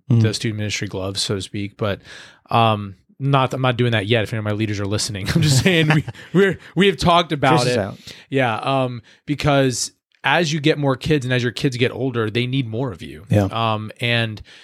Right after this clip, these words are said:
Speaker 2: you, there's, there eventually comes that time, okay, I can delegate, I can do X, Y, Z, but then
Speaker 1: Mm-hmm.
Speaker 2: eventually you can't give enough
Speaker 1: Right.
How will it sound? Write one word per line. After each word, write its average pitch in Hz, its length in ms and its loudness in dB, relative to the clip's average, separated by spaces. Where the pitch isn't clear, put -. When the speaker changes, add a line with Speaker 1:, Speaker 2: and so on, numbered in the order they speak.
Speaker 2:
you, 127 540 -4
there's, 131 340 4
there 127 120 2
eventually 143 380 4
comes 139 200 0
that 127 160 2
time, 135 240 0
okay, 123 320 2
I 107 80 0
can 101 160 -6
delegate, 117 580 2
I 107 80 -6
can 107 120 -10
do 104 100 -2
X, - 160 -4
Y, 98 140 -4
Z, 120 300 0
but 113 140 -6
then 113 100 4
Speaker 1:
Mm-hmm. 104 60 0
Speaker 2:
eventually 127 460 0
you 107 340 -2
can't 139 360 -2
give 131 180 2
enough 110 580 -4
Speaker 1:
Right. 110 260 4